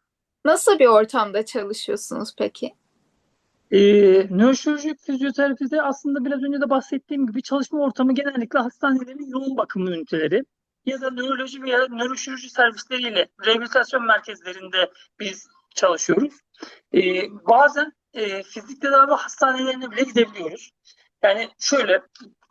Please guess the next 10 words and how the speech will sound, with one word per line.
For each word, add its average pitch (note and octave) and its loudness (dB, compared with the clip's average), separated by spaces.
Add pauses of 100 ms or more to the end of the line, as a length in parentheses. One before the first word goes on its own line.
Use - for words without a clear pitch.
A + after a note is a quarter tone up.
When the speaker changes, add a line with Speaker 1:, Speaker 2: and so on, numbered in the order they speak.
(300)
Speaker 2:
ben B3 2
bir A#3+ -10
yere B3+ 2
bağlı B3 0
olmadığım C4+ -2
için G3 -12
kendim G#3+ -4
bir A3+ -10
mobil G#3 2
sağlık, E3+ 0